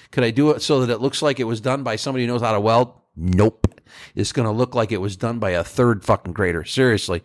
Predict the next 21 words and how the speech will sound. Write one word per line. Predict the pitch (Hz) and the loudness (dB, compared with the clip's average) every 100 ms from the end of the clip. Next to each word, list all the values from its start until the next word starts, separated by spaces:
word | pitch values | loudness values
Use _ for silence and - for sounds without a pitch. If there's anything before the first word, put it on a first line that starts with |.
| - | 0
I | 123 | 2
have | 127 127 | 2 0
to | |
spend | 120 127 | -2 0
a | 117 | 2
lot | 117 127 | 2 2
of | |
time | 131 123 | 2 -2
practicing | 117 123 117 - - 95 | 0 0 0 -2 -6 -4
when | 98 | -2
I | 101 | -2
wanna | 107 104 | -2 0
weld | 101 107 120 | 2 2 2
shit | - - - | 0 0 0
together | 117 113 117 120 | 0 2 2 2
and | 98 | 0
make | 101 92 | -2 -4
it | 101 | -2
look | 113 - | -2 2
good | 131 127 - - - | 0 0 -8 -20 -14
because | - 104 104 90 | -8 -2 0 -2